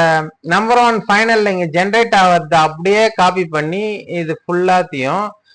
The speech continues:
எதுன்னு போய் இங்க நம்பர் ஒன் ஸ்கெல்டன்ல வச்சு பேஸ்ட் பண்ணிட்டு அப்புறமா இந்த ரோவை தான் காப்பி பண்ணி அங்கங்க எடுத்து போய் இன்சர்ட் கொடுக்க போறீங்க. கொடுத்துட்டு அதுல வந்து நீங்க எந்தெந்த மாசம் வருதோ அதை மாத்திங்க. அந்த மாசம் வந்து டைப் பண்றதுக்கு கூட கஷ்டமா இருக்குது, யூனிகோட்ல என்னன்னு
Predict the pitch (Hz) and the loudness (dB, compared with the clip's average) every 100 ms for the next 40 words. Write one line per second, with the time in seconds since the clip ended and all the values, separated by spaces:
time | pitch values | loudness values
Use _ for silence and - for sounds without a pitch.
0 | _ - 214 240 240 202 202 190 226 254 | _ -8 -4 -2 -2 -2 0 2 2 0
1 | 214 202 185 202 208 214 175 202 185 185 | -2 -2 -4 -2 -2 -2 -2 -2 -2 -4
2 | 175 170 170 - 190 196 - 151 127 117 | -2 -4 -4 -4 -4 -2 -6 -6 -6 -4
3 | 143 214 220 _ _ _ 151 175 233 240 | -2 -2 -4 _ _ _ -4 -4 -2 0
4 | 254 254 208 214 226 233 233 226 214 208 | 2 2 0 -2 -2 2 4 6 4 4
5 | 208 202 196 185 175 220 240 226 220 233 | 4 4 4 2 2 4 4 4 2 0
6 | 196 208 214 175 180 214 202 190 196 202 | 2 2 0 -2 -2 0 -2 -2 -2 -2
7 | 190 180 170 196 185 180 196 - 147 135 | -4 -4 -4 -4 -4 -6 -6 -6 -6 -4
8 | 123 120 113 110 - 214 220 196 269 302 | -4 -6 -6 -10 -4 -4 -4 -4 0 2
9 | 214 202 214 208 208 214 254 320 - _ | 2 4 2 2 -2 -6 -6 -6 -8 _
10 | _ - 208 220 214 254 226 220 254 254 | _ -10 -4 -2 0 2 2 2 0 0
11 | 220 202 185 185 175 170 247 202 165 170 | 0 0 0 -2 -2 0 0 0 0 -2
12 | 160 147 120 110 - 147 180 175 185 226 | -2 -8 -8 -10 -6 -4 -2 0 2 2
13 | 226 220 196 175 165 156 175 190 - 202 | 2 0 2 0 0 -2 -4 -6 -2 -2
14 | 220 208 190 180 175 180 196 170 165 214 | -2 -4 -2 -4 -6 -6 -4 -4 -4 -4
15 | 196 190 160 147 151 143 139 180 185 151 | -2 0 -2 -2 -2 0 -2 -4 -6 -4
16 | 143 139 139 139 147 156 | -4 -2 -4 -4 -6 -8